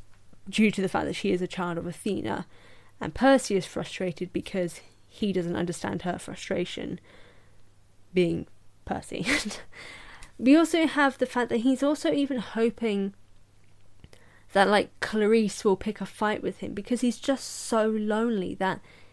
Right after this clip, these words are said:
he'd give anything for someone to react, for someone to do something. Like, he'd have a fight with someone just so they would interact with him. And also, this is actually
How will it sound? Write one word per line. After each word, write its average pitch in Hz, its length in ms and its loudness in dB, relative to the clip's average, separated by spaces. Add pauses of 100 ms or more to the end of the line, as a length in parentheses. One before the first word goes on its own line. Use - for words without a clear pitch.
(280)
he'd 247 300 2
give 233 180 4
anything 220 460 2
for 190 140 -4
someone 196 560 0
to 196 240 -8
react, 185 340 -6
for - 80 -14
someone 220 380 0
to 190 340 -2 (280)
do 185 180 -2
something. - 480 -6
Like, - 180 -6
he'd 262 240 2 (440)
have 269 420 2
a 208 140 2
fight - 500 -2
with 185 140 -4
someone 185 600 -4
just - 440 2
so 220 180 2
they 202 220 2
would 185 160 -4
interact 175 640 -6
with - 160 -14
him. - 320 -8 (1400)
And 320 140 4
also, 359 200 2
this 370 220 -4
is 370 220 2
actually 311 400 -2